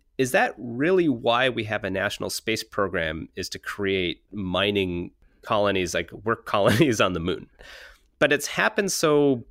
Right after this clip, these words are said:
quietly, and it's definitely r-, rides with these broad social interests and, and kind of, uh, uh, cultural moments that we're in, of the kind of savior complex of, of billionaires, I think, or people who can cut through red tape, or maybe the collapse of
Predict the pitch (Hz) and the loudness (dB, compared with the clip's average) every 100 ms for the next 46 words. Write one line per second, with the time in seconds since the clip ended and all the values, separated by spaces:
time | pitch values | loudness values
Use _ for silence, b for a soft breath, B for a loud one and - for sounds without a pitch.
0 | _ _ - - 143 160 165 170 139 123 | _ _ -4 2 4 4 2 4 2 2
1 | - 143 147 117 87 92 - - 95 98 | 0 2 2 0 -2 -8 -8 0 2 2
2 | 95 95 95 - 98 90 - 87 87 87 | 0 -2 -2 -2 -4 -4 -6 -4 0 2
3 | 87 82 - 95 - 92 95 92 95 87 | 0 -4 -4 -2 -2 -4 -4 -4 -4 -4
4 | - - 78 78 76 95 78 - 82 78 | -4 -4 -4 -6 -8 -10 -10 -10 -10 -10
5 | 78 - b b b b - - 71 65 | -12 -14 b b b b -12 -8 -6 -8
6 | - - - - - - 131 127 113 104 | -12 -12 -12 -12 -14 -4 -2 -2 0 2
7 | 101 92 90 - 110 107 101 95 87 95 | 4 2 0 -4 0 4 4 2 0 -2
8 | 95 95 107 95 87 87 _ _ _ _ | 0 2 4 4 0 -6 _ _ _ _
9 | - 104 92 82 95 87 85 - 101 87 | 0 2 2 -2 -4 -2 -4 -4 -2 0
10 | - - 110 107 101 - 101 95 98 85 | 0 0 0 0 -2 0 -2 0 -2 -2
11 | - 87 80 80 - 87 80 _ _ 139 | -2 -4 -4 -8 -10 -10 -10 _ _ 0
12 | 175 107 90 80 90 - 90 87 101 107 | 2 2 0 0 -4 -4 -6 -6 -6 -4
13 | 92 90 - - - 90 87 85 - 107 | -6 -6 -4 -4 -6 -4 -4 -2 -2 -2
14 | 101 90 85 85 - 92 80 82 - 78 | -2 -4 -6 -8 -8 -4 -4 -4 -8 -10
15 | - | -14